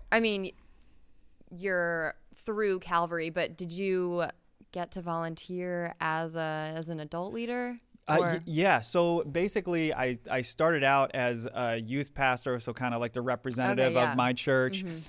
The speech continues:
Speaker 2: And, um, that's where I really, uh, tried to help get a lot of our people involved with it. And then, um,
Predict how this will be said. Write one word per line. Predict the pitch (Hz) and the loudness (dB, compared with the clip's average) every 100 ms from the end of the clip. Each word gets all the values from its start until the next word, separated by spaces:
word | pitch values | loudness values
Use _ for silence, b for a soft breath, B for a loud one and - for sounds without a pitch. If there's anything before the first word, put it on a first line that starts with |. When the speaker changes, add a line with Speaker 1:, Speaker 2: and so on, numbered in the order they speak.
| B 147 | B -2
Speaker 2:
And, | 135 127 123 120 131 | 2 2 2 0 2
um, | 120 117 113 | 2 0 2
that's | 143 151 | 2 4
where | 151 | 4
I | 127 | 4
really, | 127 123 120 117 - | 4 2 2 -2 -8
uh, | 117 - | -14 -2
tried | 147 127 | 2 2
to | 120 | 2
help | 127 117 | 0 0
get | 127 | 0
a | 120 | 0
lot | 120 120 120 | 0 0 0
of | 117 | 0
our | 120 | -4
people | - 156 - 131 123 | -2 -4 0 0 0
involved | 117 117 120 117 | 0 0 0 0
with | 120 113 | -2 -2
it. | 123 120 - B B B | -2 -2 -8 B B B
And | 123 117 | 2 2
then, | 123 120 120 120 - | 4 4 2 -2 -2
um, | 117 113 113 107 | -2 -2 -2 -6